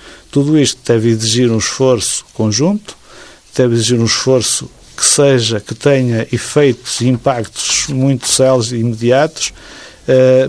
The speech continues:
porque, eh, de facto, as empresas estão neste momento, há investimentos que estão a deixar de ser feitos,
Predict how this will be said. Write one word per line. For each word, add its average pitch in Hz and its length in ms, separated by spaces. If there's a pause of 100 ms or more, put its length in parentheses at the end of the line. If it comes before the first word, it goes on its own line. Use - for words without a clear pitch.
(140)
porque, 139 400
eh, 143 720
de 120 340
facto, 127 400
as 117 120
empresas 120 420
estão 131 240
neste 127 320
momento, 120 540
há 139 200
investimentos 131 500
que - 40
estão 127 140
a - 20
deixar 120 260
de - 60
ser 123 160
feitos, - 580